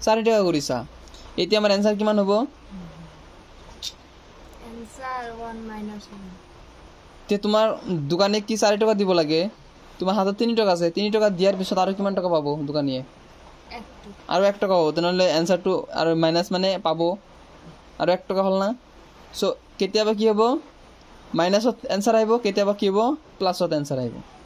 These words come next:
Speaker 1: বুজি পালা? হা? এইটো কথাই কৈছে ইয়াতে, যে এটা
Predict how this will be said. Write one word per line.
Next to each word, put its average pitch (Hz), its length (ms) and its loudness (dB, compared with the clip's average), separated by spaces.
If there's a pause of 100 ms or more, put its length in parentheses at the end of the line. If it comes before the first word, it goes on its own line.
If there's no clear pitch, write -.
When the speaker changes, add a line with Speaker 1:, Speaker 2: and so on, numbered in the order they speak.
(3000)
Speaker 1:
বুজি 170 160 -2
পালা? 143 280 -2 (720)
হা? 214 140 0 (520)
এইটো 226 220 0
কথাই 240 240 4
কৈছে 170 220 0
ইয়াতে, - 300 -2 (1700)
যে 170 100 0
এটা 196 440 2